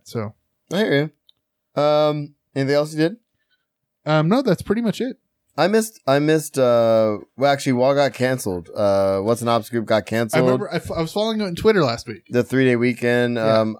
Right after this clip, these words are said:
Speaker 2: I couldn't make it last minute. Um, Tim and Frida and them came into town.
Speaker 1: Right.
Speaker 2: And, uh,
Speaker 1: I mean, a whole bunch of people had stuff going on.
Speaker 2: yeah, the only night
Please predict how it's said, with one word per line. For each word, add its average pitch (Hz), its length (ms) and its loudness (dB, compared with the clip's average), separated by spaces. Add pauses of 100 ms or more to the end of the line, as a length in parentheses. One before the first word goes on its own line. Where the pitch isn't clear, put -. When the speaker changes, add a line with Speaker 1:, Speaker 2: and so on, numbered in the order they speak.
Speaker 2:
I 143 200 2
couldn't 180 260 -2
make 151 260 0
it 147 300 0
last 131 320 0
minute. 131 400 0
Um, 110 300 -2
Tim 131 200 0
and 120 140 -2
Frida 123 200 2
and 120 80 0
them 117 120 0
came 120 220 0
into 113 160 -2
town. 113 500 -2
Speaker 1:
Right. 120 340 -6
Speaker 2:
And, 113 480 2
uh, 107 320 2
Speaker 1:
I - 60 -
mean, - 100 -6
a 160 60 -6
whole 214 120 2
bunch 180 160 0
of - 40 -12
people 131 220 -4
had 120 100 -4
stuff 123 160 -6
going 107 220 -10
on. 98 120 -12
Speaker 2:
yeah, 104 140 2
the 117 120 2
only 165 200 2
night 139 280 2